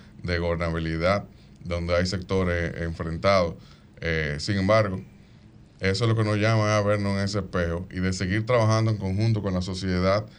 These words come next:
eh, con esa, eh, capacidad de diálogo y de afrontar esos retos que sabemos, eh, cuáles son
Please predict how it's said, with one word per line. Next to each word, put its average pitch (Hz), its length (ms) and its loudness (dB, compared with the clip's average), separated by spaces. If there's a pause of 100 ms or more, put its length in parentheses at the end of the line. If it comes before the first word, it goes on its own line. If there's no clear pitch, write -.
(200)
eh, 85 260 -2
con 92 240 0
esa, 107 180 0
eh, 92 360 -4
capacidad 92 600 2
de 98 180 2
diálogo 92 540 2 (340)
y 113 120 2
de 110 260 6
afrontar 104 560 2
esos 139 280 -2
retos 104 320 0
que 95 120 -4
sabemos, 135 640 2 (380)
eh, 92 300 2
cuáles 120 340 4
son 92 300 0